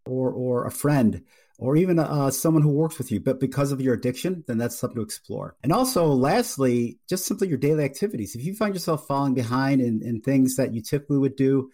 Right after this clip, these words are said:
whether it be simple daily hygiene even, or cleaning your home or your apartment or, you know, things like that, then, then certainly that's another thing to consider. Now, not to say that if you have a messy apartment that, you know, you have an addiction problem.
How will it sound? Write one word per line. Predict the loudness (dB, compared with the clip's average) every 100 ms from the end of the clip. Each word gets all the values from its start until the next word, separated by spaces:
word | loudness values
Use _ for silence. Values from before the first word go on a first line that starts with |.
| _ -4
whether | 2 2
it | 4
be | 4 4 2 0 -4 _
simple | -4 -2 -2
daily | 0 2 2 0
hygiene | -2 -2 0 4 4
even, | 4 4 6 4
or | 4 -2 -2 -6 0
cleaning | 4 4
your | 4
home | 0 -2 2 4 4 4
or |
your | 2 -4
apartment | -8 -4 -2 0 0 -2 -4
or, | -8 -8 -8
you |
know, | -10
things | 0 2 2
like | 0
that, | 0 0 2
then, | 4 4
then | 4
certainly | 2 0 2 2
that's | 2 0 4
another | 4 2
thing | 0 -2
to | -2
consider. | -6 -6 -8 -8 -16 _ -2
Now, |
not | 0 0
to | 0
say | 0 2
that | 2 0
if | 2
you | 0
have | 2
a |
messy | 0 0 -4
apartment | -2 -2 0 -2 -4
that, | -6 -6 -8 -10
you | -6
know, | -4
you | -4 -2
have | -2 -4
an | -4
addiction | -4 -4 -4
problem. | -2 0 0 -2